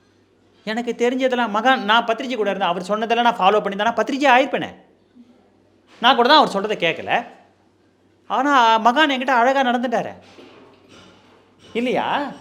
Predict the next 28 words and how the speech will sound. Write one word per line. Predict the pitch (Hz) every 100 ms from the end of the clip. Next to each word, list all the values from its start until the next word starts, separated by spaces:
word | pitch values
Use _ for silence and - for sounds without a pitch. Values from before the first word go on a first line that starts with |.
| - -
இப்போ | 196 226
ஒவ்வொருத்தரும் | 202 294 330 285
அந்த | 262
மாதிரி |
கோவப்பட | 254 262 240 226
ஆரம்பிச்சா | 233 262 - - - _ _ 247 - - - _ - - - - - - -
நாம | 156 214
பசங்கிட்ட | 202 220 294 262
நாம | 233 226
கோவப்படுறோம். | 240 240 190 101 92 165 - _ _ _ _ _ _ _
இதே | 247
மாதிரி | 294 285 226
மகான் | 254 330
கூட | 302 285
நம்ம | 254 196
கிட்ட | 202
கோவப்படலாம். | 180 156 135 175 -
எ-, | 180 196 185
எனக்கு | 190 202 180
நான் | 190 196
எவ்வளோ | 185 208 214
சொல்றேன் | 190 190
கேட்கலையே | 185 196 196
அப்படின்னு | 180 202
அவ | 190 185
க-, |
க-, | 185 185
கவலைப்படலையே. | 190 247 240 139 95